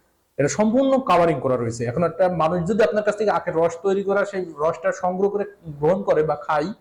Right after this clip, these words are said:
সেটা কিন্তু পরিবেশ বান্ধব না হলে বা নোংরা হয়ে থাকলে, নোংরা পরিবেশ হয়ে থাকলে, সেখানে কিন্তু অনেকেই,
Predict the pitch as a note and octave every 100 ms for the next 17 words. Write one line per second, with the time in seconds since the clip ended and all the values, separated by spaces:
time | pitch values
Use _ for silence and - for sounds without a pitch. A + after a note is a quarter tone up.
0 | _ _ _ _ _ - F3 F3+ G#3 A#3+
1 | B3 B3+ - _ _ _ _ G3+ B3 A#3+
2 | G#3+ F3 D#3 D3+ D3 C#3 C3+ D#3 G#3+ D4+
3 | - C#3+ D3 G3 A#3 A3+ G#3 E3 E3 D#3
4 | F#3+ G3 G3 F3+ D3+ C#3 D3 D#3 D#3+ D#3+
5 | E3+ G#3 D#3+ E3 E3+ F3 G#3 G#3+ G#3 -
6 | C#3 D#3+ F#3 F#3 F3+